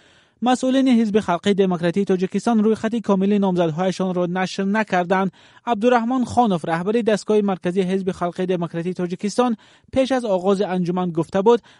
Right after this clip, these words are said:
بعد از ختم چهاربینی رویخط نامزدها را می‌گوید،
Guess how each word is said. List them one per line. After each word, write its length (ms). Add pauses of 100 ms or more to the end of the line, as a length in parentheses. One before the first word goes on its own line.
(100)
بعد 260
از 160
ختم 340
چهاربینی 560
رویخط 340
نامزدها 520
را 120
می‌گوید، 580